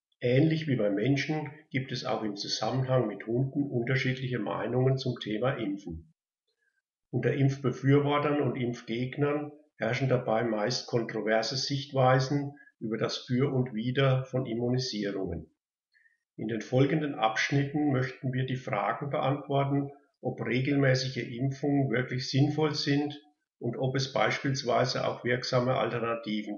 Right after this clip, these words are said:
dazu gibt. Klare Positionierung der Fachwelt. Während bei Hundehaltern die verschiedensten Ansichten und Meinungen zum Thema Hund impfen, ja oder nein herrschen,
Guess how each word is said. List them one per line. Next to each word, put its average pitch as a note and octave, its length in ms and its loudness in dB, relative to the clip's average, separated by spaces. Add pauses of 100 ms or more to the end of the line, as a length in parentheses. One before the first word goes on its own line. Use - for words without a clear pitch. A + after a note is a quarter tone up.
dazu - 380 -8
gibt. - 460 -16 (1300)
Klare A2 400 2
Positionierung B2+ 840 2
der C3+ 140 2
Fachwelt. - 880 -2 (960)
Während C3 320 4
bei A2+ 120 2
Hundehaltern B2+ 1000 0 (300)
die A#2 80 -4
verschiedensten C#3+ 840 0
Ansichten C3+ 680 -2
und G#2+ 240 -4
Meinungen C3+ 560 2
zum B2+ 260 -2
Thema B2 400 2
Hund B2+ 260 2
impfen, C#3 360 0
ja G#2 420 2
oder G#2+ 220 -4
nein G2 320 -2
herrschen, C#3+ 540 2